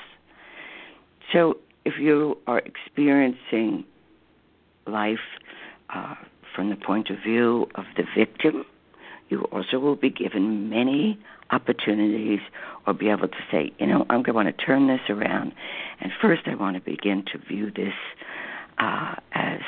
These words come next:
a, a living myth within of, uh, from victimization to the journey into the underworld, into becoming, uh, queen." Um, so, and,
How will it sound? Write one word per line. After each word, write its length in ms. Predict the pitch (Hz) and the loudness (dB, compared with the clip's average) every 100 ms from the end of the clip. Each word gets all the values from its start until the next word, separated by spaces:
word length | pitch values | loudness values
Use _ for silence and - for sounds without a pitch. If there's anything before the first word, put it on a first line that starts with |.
| - | -6
a, 160 | 180 - | -6 -6
a 80 | - | -4
living 640 | - - 151 151 165 151 120 | -2 4 4 6 6 6 4
myth 200 | 113 - - - | 2 0 -6 -6
within 680 | - - - 156 90 311 571 - _ _ _ - - - - - - | -6 -6 -12 -6 -2 -2 -4 -12 _ _ _ -20 -18 -14 -14 -18 -10
of, 260 | 117 113 110 - | -6 -6 -6 -2
uh, 240 | 107 101 - - _ _ _ - | 0 0 -2 -12 _ _ _ -4
from 320 | - 117 110 123 - | 2 4 2 -2 0
victimization 880 | 117 - 131 143 110 92 - 95 107 - | 0 2 4 4 4 0 0 0 -2 -4
to 160 | - 87 | -8 -4
the 100 | - | -2
journey 400 | - 80 80 80 | 0 0 0 -4
into 180 | - - | -6 -8
the 160 | - - | -8 -6
underworld, 580 | 95 95 - 127 123 - | -6 -6 -2 -2 -2 0
into 420 | - 110 117 123 | 2 4 2 0
becoming, 640 | - - - - 302 - - - - - - - - - | 0 -2 2 4 6 4 0 -8 -16 -16 -14 -14 -16 -12
uh, 180 | - 78 | -8 -6
queen." 540 | - - 98 - - - - - - - - | -6 0 2 2 -2 -8 -12 -18 -16 -18 -8
Um, 340 | 95 - - - - | -6 -4 -6 -10 0
so, 280 | 107 107 - | 2 2 2
and, 280 | - 104 98 | 2 2 0